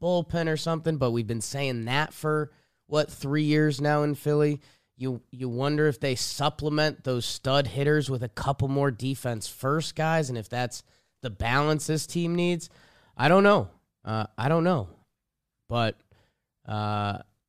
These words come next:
hey, root, kinda like you said, s-, still almost sneaky root for Philly. Like, if this is Rob Thompson's chance, a baseball lifer, um, we still <laughs> like a lot of these Philly players. It's just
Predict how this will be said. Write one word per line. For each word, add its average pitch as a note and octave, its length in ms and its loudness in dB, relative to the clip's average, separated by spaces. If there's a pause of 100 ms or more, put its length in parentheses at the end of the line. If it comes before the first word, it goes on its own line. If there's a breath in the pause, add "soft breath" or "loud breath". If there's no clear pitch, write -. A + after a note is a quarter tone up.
(360)
hey, B2 380 2
root, F3+ 380 2
kinda D3+ 580 2
like F#3 160 6
you D#3+ 80 2
said, D3+ 380 4 (140)
s-, - 300 -10 (500)
still B3 380 6
almost A3 420 6
sneaky G3 400 0
root E3+ 240 4
for G3 140 -2
Philly. G#3 360 6
Like, D3 160 8
if B2+ 100 0
this E3+ 200 0
is E3 120 -2
Rob D3+ 280 4
Thompson's D#3+ 840 -2
chance, F#3+ 600 0
a A#2+ 80 -4
baseball C#3 600 2
lifer, D#3+ 640 0 (480)
um, A2+ 400 -2 (220)
we A#2 80 -12
still G#3 300 4
<laughs> - 0 -
like C#3+ 320 4
a G3+ 60 6
lot E3+ 200 6
of F3+ 60 2
these D#3+ 200 2
Philly D#3+ 300 0
players. D#3+ 540 2
It's B2 200 -4
just C3+ 360 0